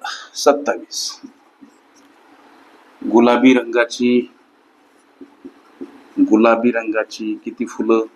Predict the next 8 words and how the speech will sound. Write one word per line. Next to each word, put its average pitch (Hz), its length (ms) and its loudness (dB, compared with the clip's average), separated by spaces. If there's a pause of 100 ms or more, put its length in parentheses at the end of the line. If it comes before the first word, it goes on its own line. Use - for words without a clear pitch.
(1700)
गुलाबी 98 400 2
रंगाची 87 480 -4
तेरा 95 320 -2
फुलं. - 400 -14 (1000)
यातील 120 400 4
फरक 156 380 0
म्हणजे 131 280 4
काय, 135 200 2